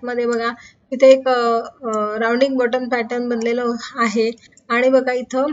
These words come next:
अ, इथं एक डब्ल्यू पॅटर्न सुद्धा बनलेलं होतं. डब्ल्यू पॅटर्न वर इथं ब्रेकआउट आलेला होता. ब्रेकआउट करून आल्यानंतर रिटेस्ट केला आणि आता पुन्हा बघा इथं, अ, पूर्ण असं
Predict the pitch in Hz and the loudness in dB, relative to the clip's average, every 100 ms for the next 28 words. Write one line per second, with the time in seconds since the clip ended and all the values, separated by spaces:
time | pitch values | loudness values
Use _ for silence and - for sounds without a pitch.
0 | - _ _ - 226 226 240 254 247 226 | -6 _ _ -8 -4 -2 0 2 0 0
1 | 233 247 254 240 262 247 226 220 240 247 | 0 0 0 -2 -2 -6 -8 -4 -4 -2
2 | 233 233 233 214 233 233 233 262 262 247 | -2 0 -2 -2 -2 0 0 0 0 -2
3 | 247 247 240 262 - - - 233 247 247 | -4 -4 -4 -6 -16 -20 -8 0 2 4
4 | 233 254 269 254 233 233 226 214 226 240 | 2 2 2 2 0 0 -2 -2 0 0
5 | 233 247 240 247 247 254 277 226 233 247 | 0 -4 -4 -6 -4 -4 -2 0 0 -2
6 | 240 240 254 269 269 - 262 247 240 240 | -4 -4 -4 -2 -2 -2 -4 -4 -2 -2
7 | 233 262 269 254 254 247 214 220 226 254 | -4 -4 -4 -4 -6 -6 -6 -6 -4 -6
8 | 262 - _ _ 226 214 220 214 - 269 | -8 -16 _ _ -4 -2 -2 -4 -4 -6
9 | 269 269 262 - 262 254 | -4 -6 -6 0 2 2